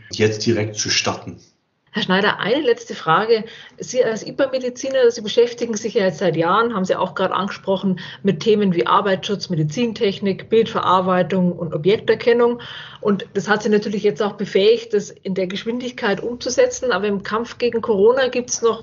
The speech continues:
Speaker 2: diverse andere Aspekte, was man alles tun kann und muss im Kampf gegen dieses Virus. Gibt's da Fragen, die Sie persönlich besonders interessieren würden,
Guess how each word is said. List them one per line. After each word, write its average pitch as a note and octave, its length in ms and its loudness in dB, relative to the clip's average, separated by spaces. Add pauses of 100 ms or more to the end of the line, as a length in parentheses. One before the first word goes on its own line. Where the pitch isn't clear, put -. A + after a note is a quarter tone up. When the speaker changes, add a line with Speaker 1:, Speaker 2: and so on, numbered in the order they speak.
Speaker 2:
diverse F#3+ 680 0
andere B3 640 0
Aspekte, B3+ 920 -2
was A#3 260 0
man A#3+ 120 0
alles G#3 300 -2
tun B3 440 -4 (440)
kann B3 320 2
und G#3+ 220 -2
muss C#4+ 580 0 (100)
im A3 100 -8
Kampf B3 420 0
gegen B3 320 -2
dieses B3 400 -4
Virus. C4 400 2
Gibt's - 260 -6
da C4 280 4 (220)
Fragen, A#3+ 680 0
die B3 80 -6
Sie C#4+ 160 -4
persönlich C4 720 2
besonders B3 460 -2
interessieren C4+ 640 -6
würden, D#4 280 -2